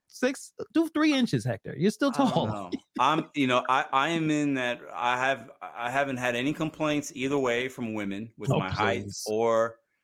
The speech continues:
Speaker 2: I'm saying I, I'm not like, you know, so I, I don't know what I would do.
Speaker 1: The
Speaker 2: Like
Speaker 1: humble brag that's coming out of Pedro right
Speaker 2: No, no,
Speaker 1: now
Speaker 2: I'm saying, I'm
Speaker 1: is
Speaker 2: saying,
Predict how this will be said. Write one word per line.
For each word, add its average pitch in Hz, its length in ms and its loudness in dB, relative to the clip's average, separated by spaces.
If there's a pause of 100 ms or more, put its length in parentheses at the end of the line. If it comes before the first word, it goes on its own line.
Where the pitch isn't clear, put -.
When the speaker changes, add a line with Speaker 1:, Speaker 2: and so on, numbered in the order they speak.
(140)
Speaker 2:
I'm 117 80 -6
saying 214 320 0
I, 110 180 0
I'm 123 160 2
not 135 220 2
like, 123 240 0
you 143 60 0
know, 98 340 -2 (320)
so 143 200 0
I, 135 280 -2
I 143 60 -4
don't 156 240 -2
know 156 100 0
what 170 160 -6
I 170 60 -14
would 165 200 -18
do. - 200 -18
Speaker 1:
The 208 80 2
Speaker 2:
Like 185 80 4
Speaker 1:
humble 240 400 6
brag 180 420 4
that's 147 140 2
coming 196 320 4
out 165 100 6
of 131 80 4
Pedro 139 600 6
right 120 100 6
Speaker 2:
No, 311 80 6
no, 349 80 6
Speaker 1:
now 349 180 8
Speaker 2:
I'm 196 60 2
saying, - 340 4
I'm 175 120 2
Speaker 1:
is - 80 -4
Speaker 2:
saying, - 120 -8